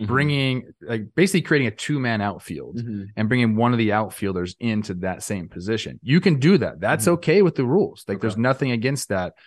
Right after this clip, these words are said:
Speaker 2: Now that, I guess it hasn't really happened in the minor leagues a lot,
Speaker 1: Mm-hmm.
Speaker 2: probably because, you know, a regular routine fly ball might turn into a triple.
Speaker 1: Right. That's, that's the thing. Yeah.
Speaker 2: So, like, you know, there, I, but I,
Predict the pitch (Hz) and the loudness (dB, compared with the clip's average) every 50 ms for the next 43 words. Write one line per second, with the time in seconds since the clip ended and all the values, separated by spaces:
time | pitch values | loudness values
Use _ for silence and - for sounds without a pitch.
0 | - - - _ _ _ - 139 139 139 131 - - - - 131 131 156 143 - | -20 -20 -20 _ _ _ 0 0 2 2 2 0 0 -2 -2 0 2 2 2 0
1 | 156 127 120 135 131 135 143 165 131 120 120 131 135 135 127 - - 107 107 113 | 0 -2 0 0 0 2 2 0 0 0 0 0 0 -2 -4 -4 -4 -2 -2 -2
2 | 117 - 127 127 113 107 110 104 95 95 92 98 107 110 107 98 95 101 110 110 | -2 -2 -2 -2 -2 -2 -2 -2 -2 -2 -2 -2 -2 -2 -2 -4 -4 -4 -4 -4
3 | 113 110 101 95 82 82 82 87 117 151 185 - _ - 107 107 98 90 92 95 | -4 -6 -8 -8 -8 -8 -6 -6 -6 -6 -8 -10 _ -12 -10 -10 -10 -10 -12 -8
4 | - - 123 123 127 123 120 120 110 - 117 110 107 104 104 101 101 - - _ | -2 0 2 2 2 0 0 -2 0 0 0 2 2 2 0 -2 -4 -8 -14 _
5 | _ _ _ _ _ _ _ _ _ _ _ _ _ _ - 120 113 95 82 82 | _ _ _ _ _ _ _ _ _ _ _ _ _ _ -8 -6 -6 -4 -2 -2
6 | 90 90 90 95 104 104 98 104 101 101 98 107 110 107 - - 104 95 - - | -2 0 0 2 2 2 2 2 0 0 0 0 -2 -2 -4 -4 -6 -6 -4 -2
7 | 107 98 95 92 104 107 104 95 92 80 - - 98 90 92 - - - - - | -2 0 0 2 2 0 0 0 -2 -4 -6 -8 -8 -8 -8 -10 -12 -14 -12 -8
8 | - 107 101 - 135 151 165 117 107 92 95 101 90 - - - 85 82 - 80 | -8 -6 -6 -4 -4 -4 -4 -4 -6 -6 -8 -10 -10 -12 -14 -16 -18 -16 -18 -20
9 | 76 - 80 73 78 - - - - 254 254 226 208 180 165 - - 254 277 185 | -20 -18 -18 -18 -18 -14 -4 2 4 6 6 8 6 4 4 2 0 2 4 4
10 | 151 143 151 151 - - 147 - 151 185 - 175 190 185 185 | 6 4 4 2 2 -2 -2 0 0 0 2 2 2 0 0